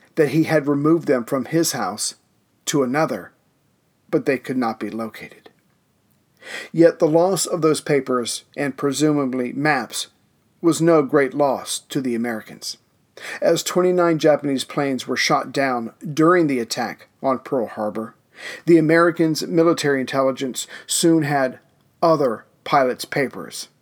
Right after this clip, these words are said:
to examine. One such captured map had detailed information about Oahu on the day of the attack, weather conditions,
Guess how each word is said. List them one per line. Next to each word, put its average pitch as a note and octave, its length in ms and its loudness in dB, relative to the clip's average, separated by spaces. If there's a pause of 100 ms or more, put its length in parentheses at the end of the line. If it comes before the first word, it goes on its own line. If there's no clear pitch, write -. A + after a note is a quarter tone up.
(220)
to D3 120 -2
examine. A2+ 540 -6 (800)
One D#3+ 320 2
such B2+ 380 -2
captured B2+ 400 -2
map B2 320 -4 (180)
had C3+ 240 -2
detailed D#3+ 420 0
information C3 800 -2
about D3 380 4
Oahu C3+ 600 0 (180)
on C#3+ 160 2
the C#3 100 2
day C3+ 220 2
of A#2+ 80 -2
the A2+ 120 -4
attack, - 520 -8 (460)
weather C#3 380 2
conditions, C#3+ 800 0